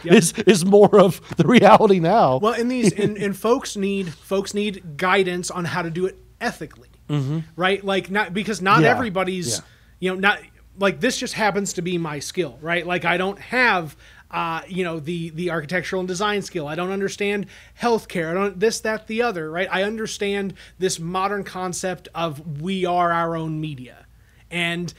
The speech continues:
Speaker 1: if I can provide guidance along that line, then that's my purpose, right? Because people need to get up to speed on that. And if they don't,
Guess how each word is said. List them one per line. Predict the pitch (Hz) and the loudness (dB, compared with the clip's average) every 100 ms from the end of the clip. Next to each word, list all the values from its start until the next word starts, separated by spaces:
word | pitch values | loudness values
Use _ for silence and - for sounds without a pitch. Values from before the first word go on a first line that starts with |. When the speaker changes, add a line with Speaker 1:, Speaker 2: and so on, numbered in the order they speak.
| - | -14
Speaker 1:
if | 160 147 | -12 -6
I | 165 | -6
can | 165 165 | -4 -6
provide | - 147 135 147 | -6 -8 -8 -8
guidance | 160 190 247 175 170 | -6 -4 -4 -6 -8
along | 151 131 123 147 | -10 -12 -12 -8
that | 170 185 | -4 -4
line, | 214 277 214 170 170 175 - - _ | -2 -2 -2 -4 -6 -8 -12 -20 _
then | 131 175 175 175 156 - _ _ _ - | -6 -4 -2 -4 -8 -16 _ _ _ -16
that's | 139 170 165 - | -6 -4 -4 -6
my | 170 | -8
purpose, | 156 147 - - - - - _ - - | -8 -12 -16 -18 -14 -14 -16 _ -20 -12
right? | 160 156 | -10 -6
Because | 165 170 170 - _ - | -6 -4 -4 -6 _ -10
people | 180 165 185 | -8 -4 -2
need | 180 175 170 170 - _ - | -2 -2 -2 -6 -10 _ -10
to | 160 | -6
get | |
up | 170 165 | -6 -8
to | |
speed | - 254 262 | -12 -6 -4
on | 170 | -4
that. | 151 151 | -8 -8
And | 190 | -6
if | 190 | -2
they | 208 | -2
don't, | 180 294 233 | 0 0 0